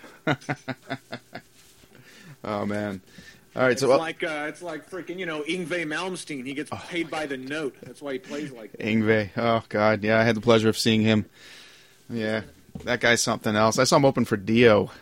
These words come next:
Speaker 1: at the Ritz in New York in eighty-eight.
Speaker 2: Yeah, but he's such a douchebag.
Speaker 1: He is such a douchebag. Let me tell you what I saw him do, and then, you, well, this will prove us both correct. During the show, uh, and he always had a new band 'cause he kept firing them, but, y-, you know, he had yet a new band that night with him.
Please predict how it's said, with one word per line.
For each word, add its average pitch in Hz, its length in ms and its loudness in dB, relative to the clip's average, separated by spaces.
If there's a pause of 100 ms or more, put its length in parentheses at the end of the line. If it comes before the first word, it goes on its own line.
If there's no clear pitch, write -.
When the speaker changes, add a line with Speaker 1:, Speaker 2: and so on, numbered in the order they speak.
(240)
Speaker 1:
at 107 220 -2
the 123 100 0
Ritz 113 260 4
in 107 100 2
New 104 60 2
York 107 360 4
in 101 240 0
eighty-eight. 107 720 -4 (580)
Speaker 2:
Yeah, 135 160 -6
but 123 140 -8
he's 139 140 -8
such - 200 -10
a 110 60 -12
douchebag. 113 500 -6
Speaker 1:
He 120 100 6
is 107 120 4
such 110 300 0
a 101 60 -6
douchebag. 104 400 0 (320)
Let 143 140 4
me 190 120 4
tell 156 200 2
you 143 140 4
what 127 120 2
I 110 100 0
saw 113 300 0
him 101 260 2
do, 104 280 4
and 107 160 4
then, 110 280 2 (120)
you, 110 300 0
well, 104 300 4 (200)
this 113 160 -2
will 107 80 -6
prove 113 280 2
us 107 100 2
both - 280 0
correct. 113 280 4 (560)
During 175 400 10
the 135 140 6
show, 104 460 4 (140)
uh, 117 200 4
and 143 100 4
he 170 40 4
always 151 180 10
had 139 120 12
a 113 40 8
new 120 160 10
band 117 240 10
'cause 107 80 2
he 101 80 0
kept - 180 4
firing 104 360 4
them, 98 140 2
but, 104 220 4
y-, 117 100 2
you 110 100 0
know, 107 100 0
he 110 140 0
had 107 240 4
yet 120 240 8
a 117 60 4
new 123 200 8
band 113 300 8
that 113 160 2
night 107 200 2
with 117 180 2
him. 110 120 0